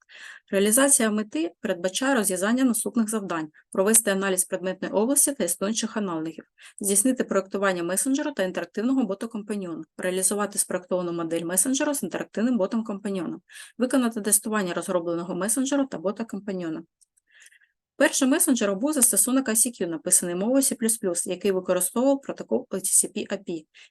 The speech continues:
Пізніше з'явився застосунок Skype, який за своєю архітектурою був схожений на I C Q, але надавав додаткові можливості аудіоспілкування.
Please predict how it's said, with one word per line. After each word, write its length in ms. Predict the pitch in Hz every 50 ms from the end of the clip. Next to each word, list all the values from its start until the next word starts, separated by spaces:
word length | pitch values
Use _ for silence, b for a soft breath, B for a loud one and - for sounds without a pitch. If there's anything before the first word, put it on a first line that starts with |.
| B -
Пізніше 340 | 185 - 262 311 - 302
з'явився 420 | 262 - 233 220 226 233 226 - 190
застосунок 520 | 185 185 - - 190 - - 202 180 185
Skype, 300 | - - - 196 226 247 -
який 200 | 226 202 202 196
за 100 | 180 185
своєю 280 | - - 202 185 180 -
архітектурою 600 | 185 - - - - 185 185 - - 254 285 302
був 180 | 277 277 254 247
схожений 440 | - - 254 247 240 - 233 226 214
на 240 | 202 185 196 214 -
I 60 | 226
C 120 | 214 - -
Q, 300 | 226 - - 175 165 - -
але 280 | 175 165 170 180 180
надавав 480 | - 180 180 170 175 170 185 180 180 180 -
додаткові 400 | 175 170 170 - - 226 240 269
можливості 540 | 285 277 269 - 262 254 254 247 - - -
аудіоспілкування. 880 | - 220 190 202 208 196 - - - 196 196 - 196 180 165 160 160 160